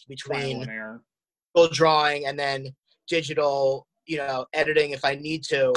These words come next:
Speaker 2: But at, at this point, unless the image is, like, purely created on the computer, I try to, like, have a fine, I try not to, like, have a corrected digital piece, like, the,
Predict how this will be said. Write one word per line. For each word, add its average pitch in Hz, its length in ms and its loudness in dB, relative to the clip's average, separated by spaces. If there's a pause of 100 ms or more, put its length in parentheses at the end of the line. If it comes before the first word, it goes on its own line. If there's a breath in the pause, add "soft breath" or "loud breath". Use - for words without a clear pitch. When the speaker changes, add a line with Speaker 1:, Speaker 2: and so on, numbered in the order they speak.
(520)
Speaker 2:
But 156 120 2
at, 151 140 2 (100)
at 156 100 -2
this 175 240 -4
point, 180 220 4
unless 160 220 0
the 165 120 -12
image 170 400 2
is, 147 120 -4
like, 143 160 -2 (280 loud breath)
purely 156 360 0
created 151 720 -2 (460)
on 147 140 -2
the 139 80 0
computer, 151 760 4 (400)
I 147 60 -6
try 143 240 0
to, 135 100 0
like, 127 260 0 (960)
have 156 180 0
a 147 100 -2
fine, 151 260 0 (280)
I 135 80 -4
try 151 240 0
not 147 160 -4
to, 156 40 -6
like, 135 140 -4
have 147 140 -2
a 147 40 -8
corrected 135 640 -4 (360)
digital 135 420 -2
piece, 127 300 -8
like, 123 200 -4 (280)
the, 120 260 -4